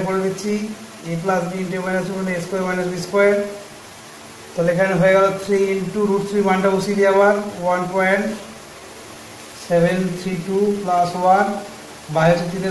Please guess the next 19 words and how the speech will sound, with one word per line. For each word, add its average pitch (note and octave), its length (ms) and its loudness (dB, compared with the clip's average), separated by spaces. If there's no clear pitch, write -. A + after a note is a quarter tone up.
square, G3 240 0
এটা F#3+ 120 4
মানে F#3 220 0
এক F3+ 120 -2
হয়ে F#3 180 -2
গেল, F3+ 120 0
দুই F#3 180 -2
হয়ে F#3+ 180 6
গেল। F#3+ 120 4
এবারে F3 280 2
গুণটা F#3+ 260 0
করে F#3 200 2
দেবো, F#3+ 160 2
three F#3+ 280 0
into F#3+ 260 0
হয়ে F#3 160 2
গেল F#3+ 120 4
two F#3+ 180 -2
point F#3+ 360 4